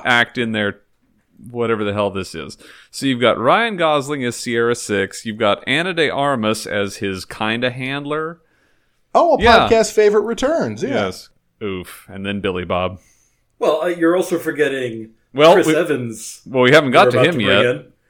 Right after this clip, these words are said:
Speaker 3: We're about to bring in Chris Evans. So the C I A is like, "Ah, shit. We, we gotta get this guy, and he was already one of our super secret Sierra guys. We can't just <laughs> call another one.
Speaker 2: Yes.
Speaker 3: We gotta get someone even better than a Sierra guy."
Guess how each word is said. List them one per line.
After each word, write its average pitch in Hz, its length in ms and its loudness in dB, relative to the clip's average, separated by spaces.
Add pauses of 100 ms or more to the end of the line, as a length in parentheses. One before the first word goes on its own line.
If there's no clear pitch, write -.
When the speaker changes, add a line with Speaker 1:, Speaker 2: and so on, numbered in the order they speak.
(180)
Speaker 3:
We're 370 160 4
about 180 240 4
to 147 80 -6
bring 143 200 2
in 123 140 -4
Chris 127 260 -4
Evans. 131 520 -4 (640)
So 220 260 0
the 233 100 -10
C 262 180 -4
I 202 40 4
A 190 60 4
is 170 180 4
like, 143 160 0
"Ah, 123 320 0
shit. 113 580 -10
We, 156 260 -2
we 180 160 0
gotta 156 240 8
get 139 260 0
this 139 180 -4
guy, 139 380 4
and 120 280 0 (420)
he 196 180 -2
was 185 140 6
already 196 480 6
one 160 200 4
of 143 120 -2
our 139 220 2
super 165 440 -2
secret 165 420 0
Sierra 160 480 2
guys. 131 340 0
We 139 80 -8
can't 180 260 -4
just - 380 -4 (400)
<laughs> - 540 -10
call 160 360 6
another 147 420 2
one. 117 320 -8 (540)
Speaker 2:
Yes. 117 640 -10
Speaker 3:
We 180 100 -2
gotta 147 220 2
get 170 140 4
someone 220 260 2
even 247 260 -6
better 247 340 6
than 156 160 6
a 135 100 -4
Sierra 123 420 -2
guy." 98 300 -10